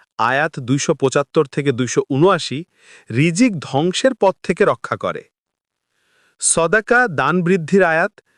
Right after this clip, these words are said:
আয়াত দুইশো একষট্টি থেকে দুইশো চুয়াত্তর, রিজিক বহুগুণে বাড়িয়ে দেয়। এই আয়াতগুলো পরিবার সহ নিয়মিত তিলাওয়াত করুন। যে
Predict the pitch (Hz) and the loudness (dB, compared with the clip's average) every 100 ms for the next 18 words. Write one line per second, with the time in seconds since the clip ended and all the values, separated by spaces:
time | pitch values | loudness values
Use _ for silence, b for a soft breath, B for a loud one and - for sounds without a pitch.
0 | _ _ - 127 143 139 113 127 127 156 | _ _ -2 0 0 -2 -2 -2 0 -2
1 | - 143 - 208 - 208 190 170 143 127 | -2 -4 -2 -2 -2 -4 -2 0 0 -2
2 | - 127 - 120 - 151 180 _ B B | -4 -4 0 -2 0 0 0 _ B B
3 | B - 113 139 139 214 _ 107 107 160 | B -6 0 0 2 0 _ -10 0 0
4 | 156 196 190 196 220 147 139 127 101 87 | 2 0 2 2 2 2 0 -2 -2 -4
5 | - _ _ _ _ _ b b b 139 | -6 _ _ _ _ _ b b b -2
6 | 143 123 117 143 156 202 135 - B B | 2 2 0 -2 0 2 2 0 B B
7 | - 160 175 190 220 - 196 196 190 147 | 0 2 2 2 0 0 -2 0 2 4
8 | 175 202 196 175 147 131 117 - 107 85 | 4 4 0 0 0 2 0 -2 -4 -4
9 | 71 _ _ _ _ _ b b b 101 | -12 _ _ _ _ _ b b b -6
10 | 123 | -2